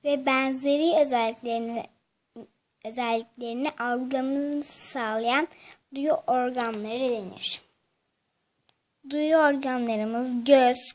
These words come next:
kulak, dil, burun ve deri olmak üzere beş tanedir.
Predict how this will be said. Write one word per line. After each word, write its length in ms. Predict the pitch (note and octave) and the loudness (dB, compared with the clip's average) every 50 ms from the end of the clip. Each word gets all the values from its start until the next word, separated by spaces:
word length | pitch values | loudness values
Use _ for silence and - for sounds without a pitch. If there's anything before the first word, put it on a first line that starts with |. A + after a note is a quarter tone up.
| - | -10
kulak, 600 | - - - D#4 D4 C4+ B3+ A#3+ A#3+ B3 - _ - | -14 -8 -4 0 2 4 4 2 0 -2 -8 _ -4
dil, 420 | D4 C#4+ C#4 C4+ C4 B3+ B3+ B3+ | -2 0 2 2 0 -2 -2 -4
burun 400 | C4+ C#4 D4+ D4+ D4 D4 C#4 C#4 | -4 -2 -2 -2 -2 0 2 4
ve 180 | D4 D#4 D4+ C#4 | 4 4 4 4
deri 220 | C#4 C4+ C#4+ D4+ | 2 4 4 4
olmak 340 | C#4+ C4 B3 A3 A3+ - - | 2 2 0 -4 -6 -8 -10
üzere 360 | A#3+ A#3+ B3+ C#4 D#4+ D#4+ D4+ | -6 -4 2 2 2 4 4
beş 260 | D4 C#4 C#4 - - | 0 0 0 -2 -6
tanedir. 640 | - - G#3 F#3+ F3+ F#3 F#3 F3 F3 - A3+ D#4 | -8 -10 -18 -16 -14 -14 -14 -14 -14 -14 -14 -14